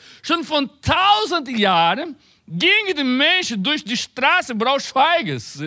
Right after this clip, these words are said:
Ich finde so toll. Vor zwanzig, zweihundert Jahren, vor fünfhundert Jahren.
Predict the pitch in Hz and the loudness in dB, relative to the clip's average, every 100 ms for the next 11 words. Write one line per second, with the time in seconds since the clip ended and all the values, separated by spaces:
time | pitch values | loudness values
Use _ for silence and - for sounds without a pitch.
0 | 135 - - - - 339 330 269 277 349 | -12 -16 -18 -12 -10 -8 -8 -4 -2 -2
1 | 226 339 311 359 294 135 95 _ _ _ | -2 -2 0 2 0 -2 -8 _ _ _
2 | _ _ _ _ _ _ _ _ 302 - | _ _ _ _ _ _ _ _ -8 -6
3 | - 330 370 349 311 226 - 403 392 320 | -2 0 0 -4 -12 -16 -8 -2 0 0
4 | 359 320 240 277 294 269 320 247 427 453 | -2 -6 -6 -6 -6 -4 -6 -2 0 0
5 | 381 381 370 330 320 269 277 349 349 196 | 0 -2 0 -2 -6 -4 -2 0 0 -4
6 | 110 | -10